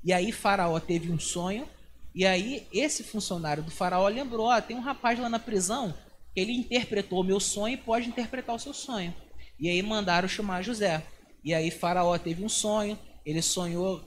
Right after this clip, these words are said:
a questão das sete vacas gordas e as sete vacas magras. E aí José falou pra ele, "Ó, sete vacas gordas vão representar sete anos de fartura no Egito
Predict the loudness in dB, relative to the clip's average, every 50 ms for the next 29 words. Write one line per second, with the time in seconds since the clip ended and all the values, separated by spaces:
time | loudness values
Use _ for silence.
0 | -10 -8 -8 -6 -4 -2 -2 -2 0 0 2 4 4 4 4 4 2 2 0 -2
1 | 0 0 0 0 2 0 0 0 0 2 4 6 6 6 6 4 0 -2 -2 -2
2 | -2 0 0 0 0 0 -2 -2 -2 -2 0 -2 -2 -2 -4 -2 -2 0 0 2
3 | 2 0 0 -2 -4 -6 -8 -10 -10 -12 -14 -12 -4 0 0 0 2 0 -2 -2
4 | -2 -2 -2 -2 -4 -4 -4 -4 -6 -6 -6 -4 -4 -2 -2 -2 -2 -2 -2 -4
5 | -4 -4 -4 -2 -2 -4 -4 -4 -4 -2 -2 0 0 0 -2 0 0 0 0 0
6 | 0 -2 -2 -2 0 0 0 0 0 0 0 0 0 -2 -2 -2 -2 0 0 -2
7 | -2 -4 -2 -2 -2 -2 -2 -4 -4 -2 -2 -2 -2 -2 -2 -2 -2 -4 -6 -8
8 | -10 -14